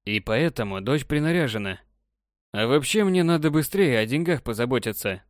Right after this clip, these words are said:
Даже грустно, что в честь вечера не преподнёс своей Калле дорогой подарок. Например, какое-нибудь ожерелье с бриллиантом. Отлично бы смотрелось на её натренированной шее. Эх, в подпольные бои, что ли, податься для быстрого заработка.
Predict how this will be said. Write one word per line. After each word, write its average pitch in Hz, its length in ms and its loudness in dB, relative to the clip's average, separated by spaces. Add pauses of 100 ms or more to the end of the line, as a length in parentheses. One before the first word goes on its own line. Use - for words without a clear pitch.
Даже 143 320 0
грустно, 165 360 2
что 113 260 -2
в - 60 -16
честь 120 320 -2
вечера 110 400 -2
не 107 120 -2
преподнёс 147 540 0
своей 131 300 0
Калле 143 320 2
дорогой 113 340 0
подарок. 135 540 -2 (420)
Например, 113 500 -2
какое-нибудь 143 680 -2
ожерелье 123 480 0
с 127 40 -4
бриллиантом. 131 600 -2 (560)
Отлично 156 460 -4
бы 107 100 -2
смотрелось 117 500 0
на 120 60 -6
её 117 460 0
натренированной 123 680 -2
шее. 98 400 -2 (600)
Эх, - 340 -2
в - 100 -20
подпольные 127 540 2
бои, 127 260 2
что 131 220 -4
ли, 120 80 -2
податься 120 560 -2 (260)
для 113 320 -2
быстрого 131 420 0
заработка. 113 600 -2